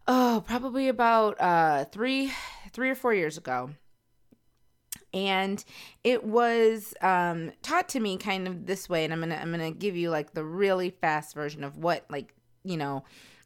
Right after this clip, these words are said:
the whole idea of the table, um, where that came from and why it is such an important thing for us as women and as moms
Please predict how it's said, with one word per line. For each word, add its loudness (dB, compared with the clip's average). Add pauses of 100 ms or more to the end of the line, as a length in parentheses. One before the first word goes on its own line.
(120)
the 4
whole 4
idea 0
of -2
the -2 (100)
table, -4 (380)
um, -4
where 2
that 0
came -6
from -4
and -8
why 2
it -6
is -8
such -6
an -8
important -2
thing -8
for -2
us -2
as -6
women -8
and -6
as -8
moms -2